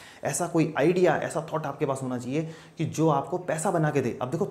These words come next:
thought ही तो था, मार्क जुकरबर्ग ने Facebook start की तो एक विचार था और उसी विचार ने उनको अमीर बनाया। बिल गेट्स जो Microsoft है, हम जानते हैं कि एक विचार था basically, एक thought था दुनिया की problem solve करने का, दुनिया में कुछ creative करने का,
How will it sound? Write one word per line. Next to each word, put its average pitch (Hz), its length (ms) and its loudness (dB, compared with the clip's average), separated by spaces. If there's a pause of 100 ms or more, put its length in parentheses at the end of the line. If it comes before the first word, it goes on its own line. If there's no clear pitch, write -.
thought 147 140 2
ही 190 60 2
तो 190 100 0
था, 170 200 2
मार्क 139 320 0
जुकरबर्ग 151 460 0
ने 160 120 2
Facebook 160 460 0
start 147 300 -2
की 160 80 -4
तो 196 100 4
एक 190 60 2
विचार 156 440 4
था 123 280 0 (360)
और 160 100 0
उसी 165 300 2
विचार 156 460 2
ने 156 180 6
उनको 147 320 2
अमीर 123 200 2
बनाया। 107 300 -4 (400)
बिल 123 200 4
गेट्स 160 540 2 (340)
जो 156 80 4
Microsoft 147 640 2
है, 123 60 0
हम 151 240 0
जानते 170 460 2
हैं 156 240 2
कि 175 220 0 (520)
एक 196 240 4
विचार 165 460 4
था 170 200 2
basically, 131 480 0
एक - 220 0
thought 196 320 4
था 120 500 0
दुनिया 147 300 2
की 160 120 -2
problem 160 420 0
solve 143 240 -2
करने 135 320 -2
का, 135 140 2
दुनिया 135 360 0
में 143 160 0
कुछ 151 220 -8
creative 190 360 4
करने 131 320 2
का, 127 200 -2